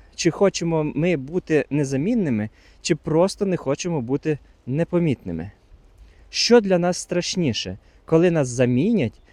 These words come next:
чи коли ми зрозуміємо, що нас ніколи не тримали? І якщо завтра система обійдеться без нас, хто ми тоді без цієї ролі? Я, власне, йду далі. Місто шумить,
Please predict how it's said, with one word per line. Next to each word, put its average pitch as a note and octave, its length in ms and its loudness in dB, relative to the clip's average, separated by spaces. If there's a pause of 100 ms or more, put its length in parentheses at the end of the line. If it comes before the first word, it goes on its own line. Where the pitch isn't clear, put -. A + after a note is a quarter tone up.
(120)
чи - 120 -8
коли E3 280 0
ми E3 180 0
зрозуміємо, C3+ 680 -2
що - 180 -10
нас D3+ 320 -6
ніколи C3+ 440 2
не B2+ 200 0
тримали? B2 500 -2 (800)
І C#3 100 4
якщо F#3 280 6
завтра G#3 500 4 (300)
система F#3 480 2
обійдеться D#3+ 500 -2
без C#3 280 0
нас, A2+ 440 -6 (520)
хто - 460 2
ми C3 140 2
тоді D3+ 380 -2
без B2+ 200 -2
цієї D3+ 500 2
ролі? G2+ 360 0 (2000)
Я, F#3 140 8
власне, E3+ 340 4
йду C#3 160 0
далі. B2+ 340 -2 (220)
Місто C3 300 -2
шумить, F3+ 540 -4